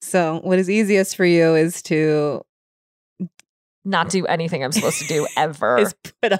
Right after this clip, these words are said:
Speaker 1: off the thing that you need to get
Speaker 2: Put off everything.
Speaker 1: done.
Speaker 2: Put off eating
Speaker 1: What is
Speaker 2: healthy.
Speaker 1: best? Maybe I do the story first.
Speaker 2: Yeah. I should, uh, uh, uh, I want to
Speaker 1: Yes.
Speaker 2: accomplish my things.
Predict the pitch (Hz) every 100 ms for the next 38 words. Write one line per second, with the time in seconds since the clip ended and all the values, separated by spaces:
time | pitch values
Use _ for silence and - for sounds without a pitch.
0 | - 180 185 - - 185 180 170 165 147
1 | 160 160 151 151 143 196 175 - 196 190
2 | 175 170 208 202 214 220 202 190 233 175
3 | 285 247 214 240 - 214 220 277 466 -
4 | 494 466 370 403 415 - - 427 381 180
5 | 175 160 151 160 190 - - _ _ _
6 | 226 240 196 _ _ _ _ _ _ _
7 | _ - 240 240 277 254 233 - _ _
8 | _ - - - 403 - 403 440 - _
9 | _ _ _ - 269 254 233 277 330 -
10 | 285 247 320 415 403 - 392 277 285 285
11 | 311 311 302 - 415